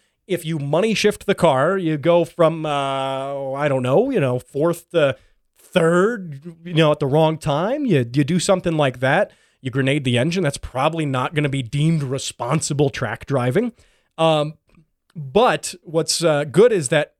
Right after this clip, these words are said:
it doesn't look like they will necessarily deny claims just because, uh-oh, something happened and you were on the track when it happened.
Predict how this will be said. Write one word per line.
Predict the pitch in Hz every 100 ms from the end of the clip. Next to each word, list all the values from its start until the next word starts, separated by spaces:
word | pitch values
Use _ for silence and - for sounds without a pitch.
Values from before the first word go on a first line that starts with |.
| _
it | 190 -
doesn't | 220 269 311 -
look | 175 196 185
like | 185 165
they | 180
will | 165 156
necessarily | 160 170 180 143 165 160 147
deny | - 151 151 185 302 359 277
claims | - 139 101 95 110
just | - 254 - -
because, | 226 190 202 160 _ _ -
uh-oh, | 285 226 214
something | - 226 - 214
happened | 214 196 170 -
and | 185
you | 180
were | 147 170 214
on | 185 151
the |
track | 131 135 107
when | 123
it | 110
happened. | 113 98 110